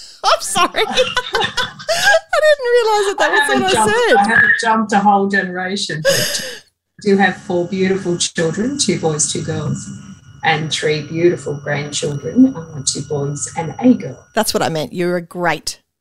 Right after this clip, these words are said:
Speaker 1: a
Speaker 2: <laughs>
Speaker 1: fantastic, a wonderful grandmother.
Speaker 2: I don't know about that, but anyway. Um, I, it's a great question, Stacey, because I think it's really relevant for the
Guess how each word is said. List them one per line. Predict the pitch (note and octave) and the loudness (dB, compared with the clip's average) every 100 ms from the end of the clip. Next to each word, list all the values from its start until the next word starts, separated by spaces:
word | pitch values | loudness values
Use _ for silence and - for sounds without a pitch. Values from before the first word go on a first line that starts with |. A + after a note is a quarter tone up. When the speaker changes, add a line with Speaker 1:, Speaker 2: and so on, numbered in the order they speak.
| _ _ _ _ - | _ _ _ _ -8
Speaker 1:
a | - | -6
Speaker 2:
<laughs> | - B3 A#3 | 2 4 4
Speaker 1:
fantastic, | - E3+ E3+ - F#3 - - D3 - | 2 -2 -2 -2 -2 -2 -6 -4 0
a | F#3+ | 0
wonderful | G3 F#3+ F3+ F3 D#3 | 2 0 0 -6 -10
grandmother. | D3 D#3+ E3+ - - | -8 -8 -8 -10 0
Speaker 2:
I | |
don't | F#3 E3+ | 2 2
know | - - | -2 -4
about | D#4 - - | -2 -2 -2
that, | - - | -6 -4
but | F4+ | -6
anyway. | - A4 A4+ - - - - _ - - | -4 -8 -2 0 -2 -4 -20 _ -20 -2
Um, | A3+ A#3 B3 A#3+ - - _ _ | 2 4 4 2 -6 -18 _ _
I, | - A#3 | 0 0
it's | - C4 C#4 | 2 0 2
a | |
great | C4+ F#4+ G4 | 2 2 2
question, | - F3+ - G3 F#3 - - | 0 -2 -2 -2 -4 -4 -6
Stacey, | - E3+ E3+ G3+ F3 | 0 2 2 0 -4
because | F#3 - F#3+ | -4 -2 0
I | G3+ G3+ | 2 2
think | G#3+ A3+ | 2 2
it's | A#3+ - - | 0 -4 -6
really | F#3+ E3+ D#3+ | -2 0 0
relevant | D#3 D#3 D#3+ D#3 - | 2 2 -2 -6 -6
for | - | -4
the | E3 D#3+ D#3+ | 4 4 4